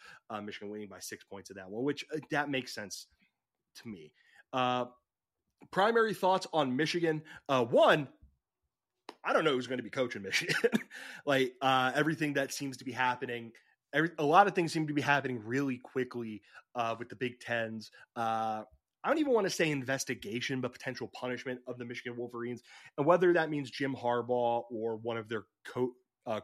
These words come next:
coordinators, one of their coaches, whatever, is on the sideline, that's, you know, that's worth monitoring. And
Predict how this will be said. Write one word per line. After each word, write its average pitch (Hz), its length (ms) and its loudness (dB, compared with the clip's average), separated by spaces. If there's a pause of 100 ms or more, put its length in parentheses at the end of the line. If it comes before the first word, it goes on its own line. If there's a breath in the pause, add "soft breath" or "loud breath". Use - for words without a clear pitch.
(100)
coordinators, 131 560 -2
one 117 140 -6
of 104 60 -10
their 95 200 -12
coaches, 110 400 -10
whatever, 104 440 -10 (480 loud breath)
is 135 220 -4
on 131 220 0
the 123 100 -6
sideline, 107 720 -2 (840 soft breath)
that's, - 580 2 (300)
you 185 140 2
know, 185 100 6
that's 160 220 2
worth 160 180 0
monitoring. 156 480 0
And 156 140 -2